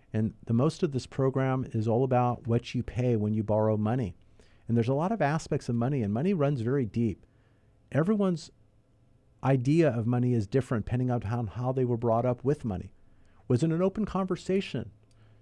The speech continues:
Did your parents have money issues or problems? Were you a product of divorce where money was a related issue? Was money not an issue in your life and you, the value of your money or thought process of money is much different?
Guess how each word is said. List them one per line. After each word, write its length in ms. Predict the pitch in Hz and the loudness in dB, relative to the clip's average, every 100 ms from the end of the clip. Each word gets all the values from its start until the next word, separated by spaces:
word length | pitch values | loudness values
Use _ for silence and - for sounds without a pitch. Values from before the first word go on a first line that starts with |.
| _ - | _ -8
Did 140 | 113 | -2
your 80 | 135 | -2
parents 320 | 135 143 139 | 0 -2 0
have 140 | 147 139 | -2 0
money 340 | 135 143 127 | -2 -2 -2
issues 320 | 139 - 135 | -4 -2 -2
or 80 | 135 | -2
problems? 720 | - 143 135 147 117 - - - _ _ _ _ | -4 -4 -2 -2 -6 -10 -20 -20 _ _ _ _
Were 140 | 120 135 | 2 4
you 100 | 147 | 4
a 60 | |
product 440 | 131 - 139 147 147 | 2 2 2 2 -2
of 100 | 127 | -2
divorce 500 | 123 123 139 143 - | -2 0 0 0 -2
where 100 | 123 | 0
money 240 | 127 135 | 0 0
was 200 | 127 120 | 0 -2
a 40 | 123 | 0
related 440 | 123 117 117 123 | 0 2 0 0
issue? 340 | 123 127 90 - _ - - _ - | 0 0 -8 -10 _ -20 -20 _ 0
Was 160 | 101 | 2
money 220 | 117 120 | 4 4
not 260 | 120 117 147 | 4 2 2
an 120 | 160 | 0
issue 260 | 113 - 117 | -2 -2 -2
in 100 | 107 | 0
your 120 | 110 | 0
life 360 | 101 104 127 143 | 0 0 -2 -2
and 380 | 123 123 123 | -2 0 -2
you, 560 | 120 123 123 127 127 120 - - - | 0 0 0 -2 -4 -8 -14 -20 -4
the 100 | 117 | 0
value 440 | 107 120 156 147 120 | 2 2 4 2 2
of 100 | 104 | 0
your 100 | 117 | 0
money 360 | 113 120 127 | 0 0 0
or 180 | 123 117 | 2 0
thought 280 | - 147 - | 2 2 4
process 360 | 117 101 117 | 2 2 -2
of 80 | 113 | -2
money 220 | 110 120 | 0 2
is 160 | 123 - - - - | 0 -2 -20 -20 -2
much 280 | 127 135 - | 0 0 0
different? 340 | 202 - | 0 0